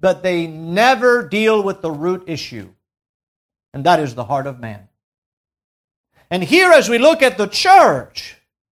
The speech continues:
we see that the enemy of the church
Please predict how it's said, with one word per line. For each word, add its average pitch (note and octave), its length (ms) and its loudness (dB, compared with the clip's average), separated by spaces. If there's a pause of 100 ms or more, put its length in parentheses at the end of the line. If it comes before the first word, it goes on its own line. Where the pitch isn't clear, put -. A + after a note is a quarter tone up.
(480)
we G3 140 -2
see C4+ 420 0
that G#3 340 2
the F#3+ 320 -4
enemy D#4+ 480 2
of B3+ 220 4
the G#3+ 100 2
church F#3 920 -2